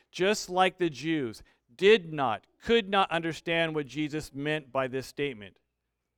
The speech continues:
They couldn't understand that this would be the sign that would illuminate all the other signs and wonders that he did. The sign that would explain, illuminate, and reveal the meaning behind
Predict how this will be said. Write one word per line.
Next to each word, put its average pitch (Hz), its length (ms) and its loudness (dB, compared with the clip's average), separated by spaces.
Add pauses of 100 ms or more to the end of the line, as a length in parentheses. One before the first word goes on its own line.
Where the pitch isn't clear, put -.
(2000)
They 151 100 -4
couldn't 196 240 -4
understand 170 480 -4
that 113 180 -10
this - 800 -4 (420)
would 139 200 -6
be 156 160 -2
the 135 680 6 (120)
sign 120 760 0 (1000)
that 180 140 6
would 190 100 6
illuminate 185 560 4
all 185 400 8
the 175 160 -4
other 165 240 0
signs 170 420 0
and 147 160 -4
wonders 147 360 -4
that 143 100 -6
he 135 100 -4
did. 127 320 -4 (240)
The 170 120 2
sign 208 420 6
that 208 100 8
would 185 80 4
explain, 185 640 0
illuminate, 170 580 0
and 165 140 -4
reveal 180 460 4
the 165 100 -2
meaning 180 380 -2
behind 165 420 0